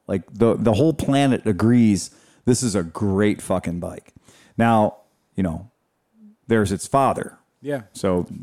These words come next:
Speaker 1: you,
Speaker 2: And
Speaker 1: you
Speaker 2: you've
Speaker 1: got
Speaker 2: had
Speaker 1: good bones,
Speaker 2: several of
Speaker 1: man.
Speaker 2: those, yeah.
Speaker 1: Yeah, you got good bones. It's, I, you're gonna have a hard time finding me say something bad about a C B four hundred S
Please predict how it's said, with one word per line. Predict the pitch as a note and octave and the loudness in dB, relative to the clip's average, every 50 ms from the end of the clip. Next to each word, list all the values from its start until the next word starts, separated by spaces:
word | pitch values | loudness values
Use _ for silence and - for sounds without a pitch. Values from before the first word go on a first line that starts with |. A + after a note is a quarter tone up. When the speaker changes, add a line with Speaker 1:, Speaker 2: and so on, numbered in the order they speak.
| - - | -14 -8
Speaker 1:
you, | G#2+ G#2+ F#2+ | -6 -6 -4
Speaker 2:
And | F2 F2+ | -4 -6
Speaker 1:
you | - A2+ A2+ | -6 -2 0
Speaker 2:
you've | A#2+ - | 2 4
Speaker 1:
got | D3 D3+ C#3+ | 4 2 2
Speaker 2:
had | - | 2
Speaker 1:
good | - D3 C3+ A#2+ A#2 | 4 2 4 4 4
bones, | D3+ D3 B2+ G2+ G2+ - | 4 4 4 2 2 0
Speaker 2:
several | |
of | - | 0
Speaker 1:
man. | A2 G2+ G2+ G2+ A2 A2+ | 0 0 2 0 0 -2
Speaker 2:
those, | A2 G2+ | -4 -2
yeah. | G#2+ A2+ G#2+ F2+ | -2 -2 0 0
Speaker 1:
Yeah, | F#2+ | 0
you | G#2 A#2 | 0 2
got | A2 C#3 C#3 B2 - | 2 2 0 2 2
good | D3 C3 A2+ | 0 2 2
bones. | B2+ C3 A#2+ F#2+ F2 - - - - _ - - _ _ - | 2 2 2 2 0 -4 -6 -14 -20 _ -20 -20 _ _ -4
It's, | - A#2 G#2 G2 A#2+ - - | -4 -2 -2 -2 -4 -6 -2
I, | B2 A#2+ | 0 2
you're | B2+ B2+ A#2 G#2+ B2+ B2+ C3 | 2 2 2 2 2 4 4
gonna | C3+ C3 | 4 4
have | B2+ B2+ A#2 | 4 4 4
a | A#2 | 4
hard | A2+ B2 B2 | 4 4 2
time | G#2+ A#2+ A#2+ A2+ G#2 | 2 2 2 2 2
finding | - A#2 A2+ A2 G#2+ | 2 2 4 4 4
me | G#2+ A2 G#2+ G#2 G2+ G#2 - | 4 4 4 2 2 0 -4
say | - - A#2+ A2+ | -4 -2 0 0
something | G#2+ - A#2 G#2+ F#2 - G2 F#2 | 2 2 0 0 0 0 0 0
bad | G#2 G#2 G#2 G2+ | 2 2 2 2
about | G2 G2 F#2 F#2 | 2 0 0 -2
a | F#2 | -2
C | - - A2 G#2 | -2 -2 0 0
B | G2+ G2+ | 0 0
four | - - G#2+ G2+ | 0 0 0 0
hundred | F#2+ G2+ F#2+ F#2 F2+ E2 - _ _ _ _ _ _ _ _ _ _ _ _ _ _ - | 2 2 0 0 -2 -4 -8 _ _ _ _ _ _ _ _ _ _ _ _ _ _ -4
S | - G2+ F#2+ - - - - | -2 -2 -2 -2 -4 -10 -14